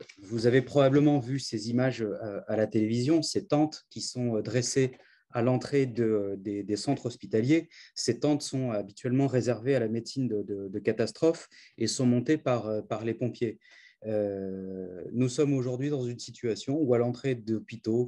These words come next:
qu'il s'agisse de celui de, de, de Perpignan ou celui de Bordeaux, euh, les médecins ne peuvent plus faire leur travail correctement, faute de moyens, parce que, euh, les lits manquent, parce que les soignants manquent, parce que les moyens humains et financiers manquent et parce que Macron a décidé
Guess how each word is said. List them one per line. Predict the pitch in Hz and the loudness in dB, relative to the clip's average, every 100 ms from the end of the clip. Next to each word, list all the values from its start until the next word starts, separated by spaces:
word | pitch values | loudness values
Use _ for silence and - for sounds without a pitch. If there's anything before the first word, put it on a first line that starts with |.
| 123 | -4
qu'il | 95 | -14
s'agisse | - 107 110 | -2 -2 0
de | 110 | -8
celui | 98 110 107 | -8 -6 -6
de, | 104 92 95 | -2 -2 -2
de, | 98 95 | -4 -6
de | 98 | -2
Perpignan | 117 - - 120 117 120 - - _ | -4 -4 0 2 2 -2 -12 -20 _
ou | 117 | -6
celui | 110 135 120 123 | -2 0 0 2
de | 110 | 4
Bordeaux, | 113 110 120 147 151 _ - _ - | 4 4 4 4 0 _ -20 _ -2
euh, | 113 107 104 101 98 95 110 | 2 4 4 0 -2 -4 -4
les | 107 120 120 104 | 2 6 6 4
médecins | 110 123 - 151 | 2 0 0 -2
ne | 127 | 0
peuvent | 117 - | -4 -6
plus | 156 139 | -10 -4
faire | 143 | -4
leur | 127 110 | -4 -6
travail | - 123 123 | -6 -4 -2
correctement, | 120 110 - 113 131 | -2 -4 -4 -2 -2
faute | 135 147 123 | -2 -4 0
de | 117 | -2
moyens, | 107 101 113 123 _ _ _ | -2 -4 -6 -8 _ _ _
parce | - - - | -8 -6 -2
que, | 135 135 113 | 0 0 -2
euh, | 107 | -4
les | 104 101 | 0 2
lits | 127 | 2
manquent, | 117 127 143 - - | 2 2 0 -4 -10
parce | 113 - | -8 -6
que | - | -2
les | 110 | -2
soignants | 98 - 127 117 | 0 2 2 4
manquent, | 110 120 131 - | 2 0 -2 -4
parce | 110 - | -8 0
que | 123 | 0
les | 110 | 2
moyens | 110 107 113 107 131 | 0 -2 -2 -4 -2
humains | 127 131 | 0 2
et | 123 | 0
financiers | - 120 110 - 120 - - - | -4 -6 -6 -4 -4 -4 -20 -10
manquent | - 135 156 123 | 0 4 4 2
et | |
parce | - 101 | 0 -4
que | - | 0
Macron | 117 117 - 139 | 2 2 2 0
a | |
décidé | 117 113 - 110 131 | 0 -2 -4 -2 -2